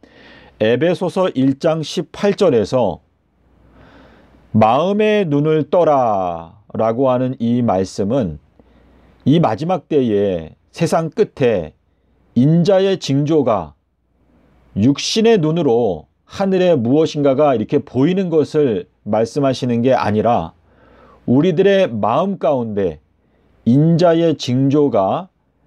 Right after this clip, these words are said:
깨달아지고 보여지게 된다라는 것을 강조하고 계시는 것입니다. 세상 끝에 보이게 되는 인자의 징조는 시작과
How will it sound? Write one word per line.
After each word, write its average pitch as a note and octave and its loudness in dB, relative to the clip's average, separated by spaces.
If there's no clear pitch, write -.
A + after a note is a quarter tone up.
깨달아지고 F#3 2
보여지게 E3+ 0
된다라는 C3+ 0
것을 G#2+ 0
강조하고 A#2+ -2
계시는 A#2+ -2
것입니다. F#2+ -2
세상 G#3 0
끝에 A2+ -4
보이게 F3 0
되는 A#2+ -2
인자의 D#3 2
징조는 A#2+ -2
시작과 G3 -2